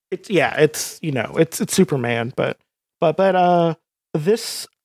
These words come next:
this particular Hyperion, I don't think we see much of. Um, currently, there is gonna be another Hyperion coming out very soon.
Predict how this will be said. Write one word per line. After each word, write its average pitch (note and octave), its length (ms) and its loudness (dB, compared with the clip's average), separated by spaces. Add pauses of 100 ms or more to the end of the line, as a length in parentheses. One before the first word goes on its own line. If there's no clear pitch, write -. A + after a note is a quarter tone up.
this G3 200 0
particular G3 840 0
Hyperion, F#3+ 760 0
I - 80 -2
don't G3 280 0
think G#3 200 0
we G#3 80 0
see F#3 220 -2
much D3+ 320 -2
of. E3+ 440 0 (240)
Um, D#3+ 520 2 (360)
currently, F#3 680 2
there E3 200 2
is E3+ 120 -2
gonna E3+ 160 0
be E3+ 100 0
another F3 420 2
Hyperion D#3+ 760 0
coming D#3 280 -4
out D3 140 -2
very F#3 500 0
soon. A#2 480 -8